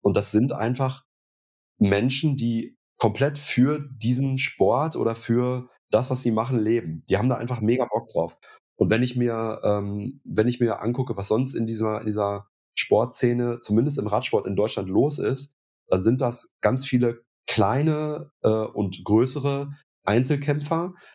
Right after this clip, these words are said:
Aber es sind natürlich in den, vor allen Dingen in den, in den, also bei den Brands vor allen Dingen, da arbeiten natürlich dann die Leute, die ihre Brand gegründet haben. Nehmen wir mal Roman Arnold von Canyon oder auch ganz viele Leute f-,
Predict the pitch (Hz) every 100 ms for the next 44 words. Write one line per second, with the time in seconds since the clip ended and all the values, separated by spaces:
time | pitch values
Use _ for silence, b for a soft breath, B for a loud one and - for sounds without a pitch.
0 | B - 113 113 - 123 127 - - 107
1 | 131 127 131 - 113 110 107 107 - _
2 | _ - - 95 120 143 120 113 110 107
3 | 107 104 98 101 101 - 101 104 101 98
4 | 101 104 120 147 - 80 87 90 107 123
5 | 107 92 123 127 117 107 135 131 120 113
6 | 110 110 123 107 110 113 101 98 107 117
7 | 87 95 123 135 131 123 123 123 B B
8 | B 95 104 101 98 104 104 98 107 113
9 | 107 104 - 110 113 107 107 110 107 98
10 | - 110 127 101 123 - 113 110 120 123
11 | 120 B B - -